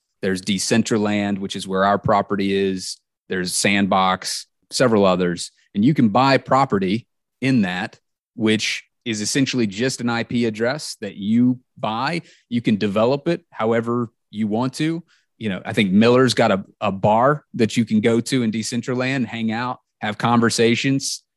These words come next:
You know, you may have seen J P Morgan Chase just announced they bought a place in the metaverse to talk about financial strategy and investments. So you can just go hang out in the lounge,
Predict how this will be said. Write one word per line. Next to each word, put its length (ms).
You 100
know, 40
you 160
may 120
have 120
seen 220
J 200
P 140
Morgan 380
Chase 560
just 280
announced 500
they 160
bought 360
a 100
place 480
in 80
the 80
metaverse 640
to 340
talk 240
about 320
financial 640
strategy 720
and 80
investments. 880
So 120
you 60
can 100
just 160
go 120
hang 220
out 120
in 60
the 80
lounge, 680